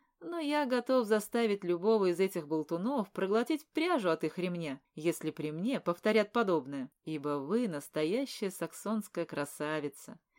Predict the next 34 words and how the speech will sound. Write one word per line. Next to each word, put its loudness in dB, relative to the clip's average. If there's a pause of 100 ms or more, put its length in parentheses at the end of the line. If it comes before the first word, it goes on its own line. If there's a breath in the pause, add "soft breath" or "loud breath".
(360 soft breath)
Я 0
понял -2
это -6
с -14
того 0
момента, 0
как -4
разглядел 0
вчера 0
ваше 0
лицо -4 (120)
при -2
свете -2
костра, -4 (320)
ваши -2
дивные -4
кудри -4 (200)
и -6
созданные 0
для 0
поцелуев -2
уста". -4 (480)
"И -2
это 4
с 0
залитым 2
кровью 4
глазом!" 2 (320)
Девушка -2
поправила 0
его -2
немного -2
сползающую -2
повязку. -6